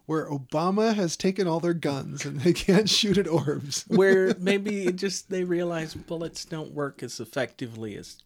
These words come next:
Speaker 2: I don't know, magic or
Speaker 1: Or an axe.
Speaker 2: spells or an axe or something.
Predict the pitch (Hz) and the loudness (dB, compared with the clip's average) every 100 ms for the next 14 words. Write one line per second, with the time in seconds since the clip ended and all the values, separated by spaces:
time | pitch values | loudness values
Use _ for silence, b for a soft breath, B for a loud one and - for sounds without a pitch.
0 | _ _ - 120 - - - _ - 143 | _ _ -20 -18 -18 -18 -20 _ -16 -12
1 | 113 107 95 87 - - 62 - - _ | -10 -10 -10 -14 -16 -20 -18 -18 -20 _
2 | _ _ _ _ _ _ - 127 131 - | _ _ _ _ _ _ -12 -8 -8 -8
3 | 135 131 - - - - - 120 107 101 | -10 -8 -8 -8 -10 -12 -6 -4 -4 -6
4 | 95 104 98 95 101 98 101 - - - | -8 -10 -10 -10 -10 -10 -14 -14 -14 -14
5 | - - _ - 131 107 - 90 80 | -18 -20 _ -16 -12 -12 -14 -16 -18